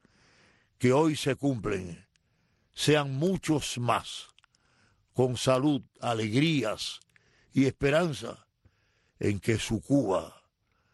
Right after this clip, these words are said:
pronto será libre. Felicidades, Mario Díaz Valar. Mario Díaz Valar es un congresista,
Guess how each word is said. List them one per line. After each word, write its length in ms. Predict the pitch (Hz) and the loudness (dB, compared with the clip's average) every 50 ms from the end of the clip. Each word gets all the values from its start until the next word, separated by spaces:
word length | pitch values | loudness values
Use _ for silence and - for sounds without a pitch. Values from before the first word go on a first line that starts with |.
| _ _ _ - - _ _ _ _ _ _ _ _ _ _ | _ _ _ -20 -20 _ _ _ _ _ _ _ _ _ _
pronto 480 | - 127 135 147 139 127 117 87 - 101 | 0 2 2 4 2 0 -4 -6 -6 -6
será 320 | 95 - - 98 92 95 | -4 -4 -2 0 0 0
libre. 540 | 92 95 95 90 85 82 76 82 - - _ _ _ _ - - | 0 0 -2 -2 -4 -4 -6 -8 -12 -18 _ _ _ _ -8 -4
Felicidades, 960 | - 117 113 131 139 131 - 127 113 98 101 101 98 95 95 85 - - - _ _ _ _ _ _ _ _ _ - - - - - _ _ _ _ _ | -2 0 2 0 0 0 0 -2 0 0 0 0 0 -2 -4 -6 -10 -14 -20 _ _ _ _ _ _ _ _ _ -20 -20 -20 -20 -20 _ _ _ _ _
Mario 500 | - 110 113 117 107 104 101 98 92 85 - - | 0 2 2 2 2 0 -2 -2 -4 -4 -6 -8
Díaz 340 | - 85 101 104 101 95 90 | -6 -2 0 2 4 4 4
Valar. 360 | 90 87 85 78 76 - - _ _ _ _ _ _ _ _ _ _ _ _ _ _ _ | 2 0 -2 -2 -4 -6 -10 _ _ _ _ _ _ _ _ _ _ _ _ _ _ _
Mario 300 | - 113 127 135 135 139 | 0 0 2 2 2 2
Díaz 220 | 139 143 147 143 139 | 2 2 2 2 2
Valar 280 | 139 135 135 135 135 | 2 2 2 2 2
es 60 | 135 | 0
un 140 | 135 135 131 | -2 -4 -4
congresista, 800 | 113 143 139 127 123 131 123 113 - 131 113 87 - 107 95 - | -4 -4 -2 0 0 -2 -2 -2 -2 -4 -4 -4 -6 -10 -10 -10